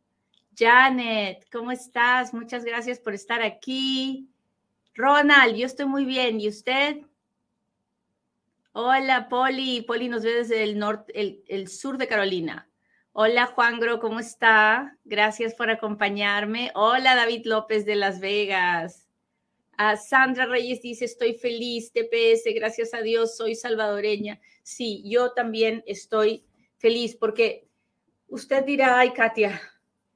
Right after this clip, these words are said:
pero no es una ayuda definitiva". Yo lo sé, no,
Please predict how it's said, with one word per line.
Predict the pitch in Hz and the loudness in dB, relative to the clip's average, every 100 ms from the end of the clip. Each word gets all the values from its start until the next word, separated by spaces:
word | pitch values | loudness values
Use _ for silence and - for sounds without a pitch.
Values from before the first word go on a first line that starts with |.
| _ _ _ _ _ _ _ | _ _ _ _ _ _ _
pero | - 220 | 0 2
no | 220 226 247 | 2 0 -2
es | 247 | -2
una | 254 247 | -2 -4
ayuda | 233 233 240 | -2 2 2
definitiva". | 240 233 214 202 202 214 175 | 2 -2 -4 -8 -6 -4 -4
Yo | 185 233 | -2 -4
lo | 254 | -4
sé, | - 165 - _ _ _ - | -6 -8 -8 _ _ _ -8
no, | 214 | -8